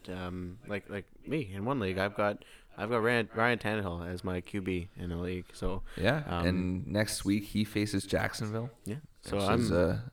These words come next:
Speaker 2: another good, uh,
Speaker 1: I'm streaming
Speaker 2: pickup.
Speaker 1: Q Bs all year long in that league.
Speaker 2: Mm-hmm. And then we've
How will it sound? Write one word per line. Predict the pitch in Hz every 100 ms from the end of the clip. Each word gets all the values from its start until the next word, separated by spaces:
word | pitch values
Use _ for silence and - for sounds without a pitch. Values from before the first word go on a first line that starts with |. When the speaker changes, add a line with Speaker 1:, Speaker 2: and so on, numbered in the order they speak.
| -
Speaker 2:
another | 85 87 92
good, | 90 90 98 95
uh, | 92 95 107
Speaker 1:
I'm | 95 110
streaming | - 120 117
Speaker 2:
pickup. | 92 120 117
Speaker 1:
Q | 120 117
Bs | - - - - - - -
all | 117 127 123 131 -
year | 101 110
long | 101 87 90 101
in | 95
that | 85 85
league. | 90 92 - - - 80
Speaker 2:
Mm-hmm. | 95 98 101 147 - - - - - - - - -
And | 95
then | 92 90 90 92
we've | 95 -